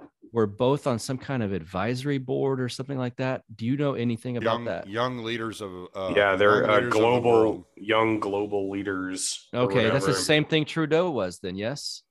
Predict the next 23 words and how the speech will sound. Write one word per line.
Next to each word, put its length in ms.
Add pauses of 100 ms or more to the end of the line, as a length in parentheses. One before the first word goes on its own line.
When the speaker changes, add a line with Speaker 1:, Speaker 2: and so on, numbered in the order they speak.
(100)
Speaker 2:
Yes. 300
Speaker 3:
Yeah, 340
she 200
was 160
also 400
on 180
the, 460 (340)
the 120
Council 580
for 160
Foreign 360
Relations, 640
which 140
is 100
another 220
Speaker 1:
Yes. 320
Speaker 3:
ugly 320
organization. 800
And 120
I've 140
heard 200
her 80
talk 440